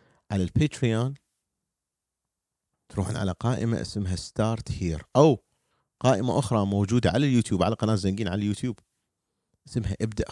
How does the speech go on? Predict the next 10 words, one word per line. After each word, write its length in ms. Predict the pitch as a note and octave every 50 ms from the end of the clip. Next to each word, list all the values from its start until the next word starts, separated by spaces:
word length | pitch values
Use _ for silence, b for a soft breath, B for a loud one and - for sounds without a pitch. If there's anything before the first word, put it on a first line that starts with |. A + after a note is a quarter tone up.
| -
هنا، 180 | G#2 F#2+ E2+ D2
Start 440 | - - - G#2+ G#2+ G#2 - - F2+
هير. 220 | E2 D2+ - - _ _ _ _ _ _ _ _ _ _ _ _ _ _ _ _
تسمعون 380 | - - F2 - - - A#2+
ذني 240 | G#2+ - B2+ C3 A2
الرئيسيات 760 | F2+ F2 E2+ - F2 - - - F2 E2+ G#2+ A2 G2+ - - - - _ _ _ _ _ _ _ _ _ _ _ _ _ _ _ _ _ _ _ _ _ _ _ _ _ _ -
اللي 220 | F2 D#2 F2 F2+
هن 380 | D#2+ A#2 C3+ C3+ B2 B2+ C3 - - _
الفاونديشن، 1000 | G#2+ G2 - - G#2 G2+ G2+ F#2+ F#2+ F2 G#2+ A#2 G#2+ - - D#2+ D2 - - - - _ _ _ _ _ _ _ _ _ _ _ _ _ _ -
الأساس 720 | A2+ G#2 - - - - - G#2 G2 F#2 - - - -